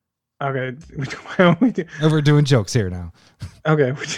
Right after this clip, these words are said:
Speaker 1: just,
Speaker 2: <laughs>
Speaker 1: this is, this isn't sexual, so I don't know how this applies. It's,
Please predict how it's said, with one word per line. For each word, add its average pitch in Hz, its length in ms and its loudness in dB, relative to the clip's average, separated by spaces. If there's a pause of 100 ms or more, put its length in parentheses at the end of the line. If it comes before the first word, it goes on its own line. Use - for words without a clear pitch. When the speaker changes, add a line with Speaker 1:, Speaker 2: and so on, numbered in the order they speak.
(140)
Speaker 1:
just, 156 460 2
Speaker 2:
<laughs> 180 180 4
Speaker 1:
this 196 160 4
is, 220 240 6
this 214 180 6
isn't 208 280 4
sexual, 175 340 6
so 151 140 4
I 156 40 8
don't 165 140 4
know 160 100 6
how 160 120 6
this 151 180 2
applies. 135 720 -2
It's, 906 180 2